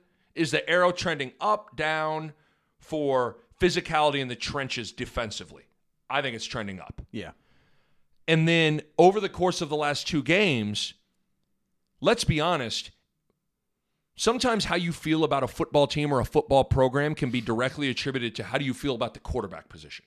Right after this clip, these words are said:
Speaker 2: Yeah.
Speaker 1: And when you don't feel good about the quarterback position, you're probably not gonna feel good about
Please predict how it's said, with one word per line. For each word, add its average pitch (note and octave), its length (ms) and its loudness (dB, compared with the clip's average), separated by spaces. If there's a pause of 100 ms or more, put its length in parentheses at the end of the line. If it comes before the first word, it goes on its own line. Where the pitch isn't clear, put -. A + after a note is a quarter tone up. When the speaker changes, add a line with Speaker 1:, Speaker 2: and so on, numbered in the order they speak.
(120)
Speaker 2:
Yeah. C#2+ 140 -14 (120)
Speaker 1:
And A2+ 100 -6
when A2 100 -4
you A#2+ 160 -2
don't G#3 160 4
feel F#3+ 140 0
good D#3 160 -4
about C#3+ 160 -2
the A#2 60 -14
quarterback C#3+ 480 -6
position, C#3+ 400 -12 (160)
you're D3+ 120 -4
probably E3+ 180 0
not D3 120 -4
gonna B2+ 120 -4
feel C3 140 -4
good A#2+ 140 -2
about G#2+ 180 -6